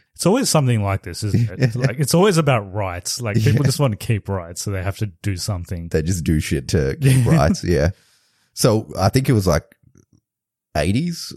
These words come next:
Speaker 2: w-, whenever that T V show was out.
Speaker 1: Yeah, so it
Speaker 2: Some-,
Speaker 1: was
Speaker 2: yeah.
Speaker 1: the eighties.
Speaker 2: Yeah.
Speaker 1: Uh, the first appearance was, she actually appeared in her own comic book, so she wasn't in, like, a Hulk comic book or something, but the comic book was The Savage She-Hulk, issue number one,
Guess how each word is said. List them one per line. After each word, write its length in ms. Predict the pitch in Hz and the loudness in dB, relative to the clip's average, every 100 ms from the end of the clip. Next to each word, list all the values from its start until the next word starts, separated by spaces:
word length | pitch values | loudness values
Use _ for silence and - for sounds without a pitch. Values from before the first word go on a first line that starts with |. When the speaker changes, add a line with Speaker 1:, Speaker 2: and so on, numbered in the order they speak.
| - | -16
Speaker 2:
w-, 200 | - 87 | -10 -8
whenever 340 | - 101 127 110 | 0 2 2 4
that 200 | 90 - | 2 2
T 160 | 90 | 2
V 140 | 82 82 | 2 2
show 200 | - 60 | 2 0
was 180 | 62 - | -2 -4
out. 180 | - - _ - | -6 -8 _ -6
Speaker 1:
Yeah, 320 | 143 113 101 | 0 0 0
so 160 | - 131 | 2 2
it 40 | |
Speaker 2:
Some-, 80 | 107 | 4
Speaker 1:
was 180 | 131 90 | 2 2
Speaker 2:
yeah. 100 | 113 | 0
Speaker 1:
the 60 | 98 | 0
eighties. 480 | 104 110 170 - - | 0 0 0 -2 -2
Speaker 2:
Yeah. 120 | 107 | -2
Speaker 1:
Uh, 200 | 101 101 | -2 -4
the 180 | 107 120 | -4 -2
first 340 | - 147 - | 2 2 0
appearance 440 | 127 131 113 - | -2 0 0 -2
was, 380 | 113 101 92 - - _ _ | -4 -4 -4 -6 -12 _ _
she 180 | - 147 | 2 2
actually 360 | 156 135 95 _ _ | 2 -2 -4 _ _
appeared 280 | 139 113 117 | -4 0 0
in 140 | 104 98 | 2 2
her 140 | 98 | 2
own 140 | 98 | 0
comic 280 | 87 92 85 | 0 -4 -4
book, 200 | 110 120 | -4 -4
so 120 | - | -2
she 160 | 98 104 | -2 -2
wasn't 380 | - 104 90 92 | -2 -4 -2 -4
in, 120 | 87 | -4
like, 180 | 87 - | -6 -6
a 80 | 85 | -4
Hulk 260 | 101 101 | -2 -2
comic 280 | - 82 80 | -4 -8 -10
book 140 | 90 - | -12 -10
or 80 | |
something, 400 | 87 85 82 135 | -10 -8 -6 -2
but 220 | 104 95 - - _ - | 0 0 -4 -18 _ -6
the 80 | 107 | 2
comic 240 | 120 104 | 4 4
book 200 | 107 - | 2 2
was 280 | 104 98 - | 2 2 0
The 80 | 104 | 0
Savage 600 | - 107 101 104 - - | 2 2 4 2 -2 -12
She-Hulk, 640 | - - 110 95 170 175 - _ _ _ _ _ | -10 0 2 4 2 -2 -14 _ _ _ _ _
issue 200 | 110 - | -2 2
number 220 | 98 90 92 | 0 0 0
one, 360 | 107 151 147 | 0 0 -2